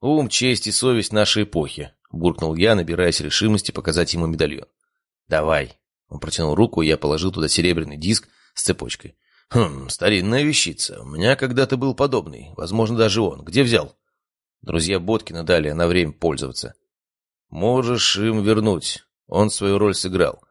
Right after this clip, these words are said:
Спасибо, что догадался его спрятать, а то решение коллегии могло быть совсем другим, сам понимаешь». «Понимаю. Я не знал, что они будут досматривать», пожал я плечами.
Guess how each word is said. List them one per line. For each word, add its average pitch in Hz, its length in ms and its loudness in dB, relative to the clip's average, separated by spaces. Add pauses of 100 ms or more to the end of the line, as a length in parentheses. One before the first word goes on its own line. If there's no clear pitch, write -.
(280)
Спасибо, 104 460 2
что 92 120 -4
догадался 92 560 2
его 90 120 2
спрятать, - 480 -2
а 69 60 -10
то 71 100 -4
решение 87 440 2
коллегии 90 440 0
могло 87 480 2
быть 87 240 -2
совсем 82 420 2
другим, 80 420 0
сам 95 260 2
понимаешь». 65 600 -10 (520)
«Понимаю. 101 540 -2 (440)
Я 117 460 0
не 107 160 -6
знал, 127 260 2
что - 140 -6
они 82 140 -2
будут 85 280 0
досматривать», - 640 -2 (120)
пожал 65 240 -6
я 65 100 -8
плечами. - 480 -12